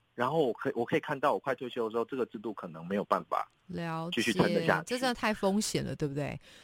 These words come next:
Speaker 2: 那，
Speaker 1: 对。
Speaker 2: 那，对，这个，这个刚刚其实佑学提到是说，现在的年轻人可能就欠缺这个诱因去缴，哈。那我另外还要再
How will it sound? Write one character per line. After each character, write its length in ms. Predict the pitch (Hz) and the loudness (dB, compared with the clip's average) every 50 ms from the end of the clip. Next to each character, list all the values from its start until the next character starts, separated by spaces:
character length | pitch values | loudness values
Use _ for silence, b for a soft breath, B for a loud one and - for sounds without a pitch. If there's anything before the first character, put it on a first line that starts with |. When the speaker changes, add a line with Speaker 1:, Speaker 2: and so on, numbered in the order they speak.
| B B | B B
Speaker 2:
那， 120 | B 359 370 | B 0 0
Speaker 1:
对。 220 | - - 330 311 370 | 2 2 4 4 4
Speaker 2:
那， 80 | 339 - _ _ _ | 2 0 _ _ _
对， 200 | - 311 269 302 | 6 6 6 6
这 160 | 302 - 381 | 6 4 4
个， 80 | 370 330 | 4 4
这 160 | 247 - 359 | 4 4 4
个 80 | 339 254 | 2 4
刚 220 | - 269 269 262 | 2 0 0 2
刚 180 | 254 262 262 277 | 2 0 0 0
其 100 | - 208 | 0 0
实 60 | 202 | 2
佑 160 | 226 233 208 | 4 4 4
学 160 | 202 - 180 | 2 0 -2
提 160 | 175 - - 165 | -4 -2 -2 -2
到 180 | 180 170 170 | 0 0 0
是 80 | 180 185 | 0 -2
说， 140 | 180 190 185 | -2 -2 -2
现 240 | - - 240 220 | -2 0 0 0
在 80 | 196 165 | 0 0
的 120 | 156 160 151 | -2 -2 -4
年 240 | 147 143 139 139 151 | -4 -2 -2 -2 -2
轻 240 | - - 180 170 | -4 -2 -2 -2
人 160 | 160 147 143 147 | -2 -2 -2 -2
可 100 | - 151 | -2 -2
能 100 | 143 156 | -2 0
就 120 | 208 208 | -2 -2
欠 240 | 202 - 254 220 202 | -2 0 0 -2 0
缺 160 | - 190 185 | 0 -2 -2
这 120 | 175 202 | -2 -2
个 120 | 180 170 143 | -2 -2 -2
诱 300 | - 180 180 160 151 151 | 0 2 2 2 2 0
因 180 | 156 147 151 | -2 -2 -4
去 160 | 156 - 160 147 | -4 -4 -4 -4
缴， 240 | - - - - - - | -4 -4 -6 -6 -6 -8
哈。 260 | 131 - 160 135 - - B B B B B B | -6 -4 -4 -4 -4 -6 B B B B B B
那 180 | B 349 339 269 | B 0 0 2
我 220 | - - 185 175 | 4 4 4 4
另 140 | 196 240 302 302 | 4 4 2 2
外 100 | 294 226 | 2 2
还 120 | 196 185 | 2 2
要 180 | 196 208 220 202 | 2 2 2 0
再 280 | 190 - 240 214 185 | 0 0 0 0 0